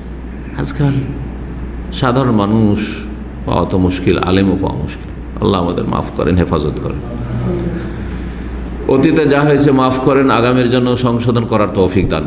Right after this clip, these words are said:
করেন। নিজের সংশোধন আগে, জি, ব্যক্তি জীবনের, পরে সংশোধন পরে। নিজের সংশোধন আগে, অপরের সংশোধন পরে।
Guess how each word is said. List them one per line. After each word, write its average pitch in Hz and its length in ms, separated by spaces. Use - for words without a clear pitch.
করেন। 65 220
নিজের 135 400
সংশোধন 131 680
আগে, 92 240
জি, - 100
ব্যক্তি 87 280
জীবনের, - 360
পরে 120 200
সংশোধন 104 540
পরে। 76 180
নিজের 110 220
সংশোধন 113 420
আগে, 113 280
অপরের 127 400
সংশোধন 127 560
পরে। 85 240